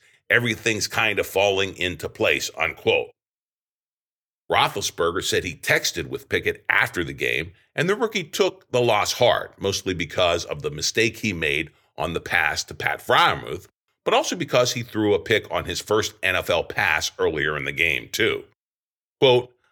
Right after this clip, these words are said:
"I did tell Kenny I did it too," Roethlisberger said, recalling an interception on his second N F L pass against the Baltimore Ravens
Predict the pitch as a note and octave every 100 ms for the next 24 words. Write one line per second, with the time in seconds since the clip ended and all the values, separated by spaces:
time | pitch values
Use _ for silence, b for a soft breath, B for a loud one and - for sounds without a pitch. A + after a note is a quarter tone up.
0 | - D4+ E4 F4 G3 - D#3 F#2+ E2+ -
1 | F2 D2+ D#2 - - A2 F#2 E2+ D#2+ -
2 | F#2 C2 G1+ - C2+ - - - C#2 -
3 | - - C2 C3+ - _ - D#2+ F#2+ F2
4 | E2 D#2 D#2 D2+ - E2+ - D2 C#2+ C2+
5 | - D#3+ D#3 F#2+ - C#2+ C#2 - C2+ -
6 | C#2+ C#2+ - C#2 D#2+ - D#2+ E2 F2 D#2
7 | C#2+ D#2 G#2+ F#2 C2 D2